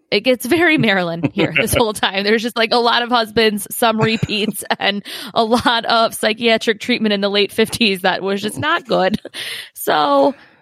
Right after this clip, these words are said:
Speaker 1: but anyway, so she, they divorce. Their divorce is finalized in nineteen sixty-two. She's now in therapy every day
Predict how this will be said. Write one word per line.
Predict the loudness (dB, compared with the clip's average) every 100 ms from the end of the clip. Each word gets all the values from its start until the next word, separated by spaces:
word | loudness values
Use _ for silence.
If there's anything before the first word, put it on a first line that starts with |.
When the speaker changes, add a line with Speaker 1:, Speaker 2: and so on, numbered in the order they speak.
| _ _ _ _
Speaker 1:
but | 0
anyway, | 2 2 2
so | 2 0
she, | 0 -2 -2
they | 0
divorce. | 0 2 4 4 0 -4
Their | 2 2
divorce | 4 2 2
is | -2 -2
finalized | 0 2 2 2 0
in | -2
nineteen | -4 -4 -8
sixty-two. | -8 -8 -8 -8 -2 0 2
She's | 2 0 2
now | 2 2
in | 2 0 -2 -2
therapy | 0 0 0 -2 0
every | 2 0 0
day | 0 0 -2 -8